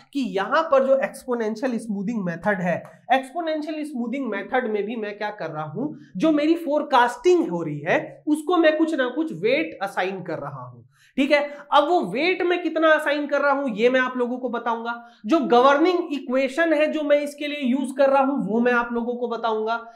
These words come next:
ठीक है। उसको derive करके बताऊंगा, although उसके derivation की important नहीं है, पर फिर भी मैं क्या करूंगा, उसको मैं derive करके बता दूंगा। उसके बाद क्या होगा, मैं इससे related आपको numericals भी बता दूंगा,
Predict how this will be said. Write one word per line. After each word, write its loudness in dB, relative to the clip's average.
ठीक -4
है। 2
उसको 0
derive 4
करके 4
बताऊंगा, 4
although 2
उसके -6
derivation 0
की -6
important -4
नहीं -2
है, -2
पर 2
फिर -4
भी 6
मैं 0
क्या 2
करूंगा, 0
उसको 0
मैं 4
derive 6
करके 2
बता 6
दूंगा। 0
उसके 4
बाद 2
क्या 2
होगा, 4
मैं -2
इससे -2
related -2
आपको -2
numericals 2
भी 4
बता 2
दूंगा, -2